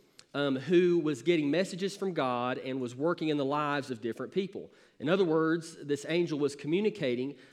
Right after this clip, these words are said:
a message to people in their particular circumstances in life. So today we're gonna talk about angels. And in particular, we're gonna talk about the angelic rebellion that Jude verse six mentions.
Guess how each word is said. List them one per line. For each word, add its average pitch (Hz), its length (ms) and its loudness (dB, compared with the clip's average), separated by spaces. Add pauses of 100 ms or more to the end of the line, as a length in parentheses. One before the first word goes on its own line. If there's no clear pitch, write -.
(120)
a 139 80 0
message 170 460 2
to 147 100 -6
people 127 460 -4 (340)
in 123 140 -2
their 156 160 2
particular 160 500 -2
circumstances 127 800 -4
in 117 100 -4
life. 120 480 -4 (340)
So 160 160 0
today 180 320 4
we're 180 260 4
gonna 185 160 0
talk 151 280 -4
about 131 320 0 (160)
angels. 117 600 -4 (240)
And 147 100 4
in 175 80 4
particular, 165 600 0
we're 160 160 0
gonna 202 160 2
talk 160 280 -2
about 143 320 0
the 135 200 -2
angelic 160 500 0
rebellion 151 640 0 (440)
that 131 200 2
Jude 165 440 -4
verse 151 340 -2
six 131 540 -2 (280)
mentions. 160 560 -2